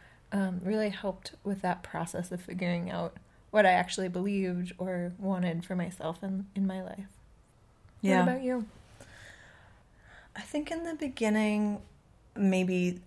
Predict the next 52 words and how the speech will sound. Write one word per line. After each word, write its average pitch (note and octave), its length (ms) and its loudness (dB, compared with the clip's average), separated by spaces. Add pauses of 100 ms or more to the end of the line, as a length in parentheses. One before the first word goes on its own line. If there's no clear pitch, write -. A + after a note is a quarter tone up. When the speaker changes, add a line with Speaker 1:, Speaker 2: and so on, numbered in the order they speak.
(140)
Speaker 2:
I F3 140 8
was F3+ 140 4
incorporating E3+ 680 0
more D#3+ 240 0
of E3 160 -4
that E3 300 -2 (220)
reflection. F#3 1040 -2 (640)
It - 260 -4
served F3 280 2
more F3 200 4
of D#3+ 60 0
a D#3+ 80 -2
purpose D#3+ 420 -4
for F3+ 180 -4
me F3+ 220 4
in F3+ 100 2
the F3 80 2
way E3+ 160 -2
you E3 60 -4
just F3 180 -8
described E3 500 -2
of, D#3+ 100 -4
like, D3 180 -2
sorting D#3 400 -2
through E3+ 180 -4
my D#3 200 0
own D#3 140 -4
feelings E3+ 720 0
or, C#3+ 360 -4 (320)
you E3 120 -2
know, D3+ 300 -6 (560)
thinking F3+ 300 2
about D#3 140 -2
why D3 120 -2
something D#3 320 -4
had D#3+ 140 -6
been C#3 160 -6
significant E3+ 600 0
or - 140 -6
difficult D#3 480 -8
or E3 80 -6
whatever D#3+ 300 -4
it D3+ 60 -4
might D#3 200 -6
be. E3+ 240 -4 (640)
And G#3 220 8
then G#3 380 8
I G#3 80 6
think A#3 260 2
as A#3 140 2
it - 120 -6
went F3+ 240 2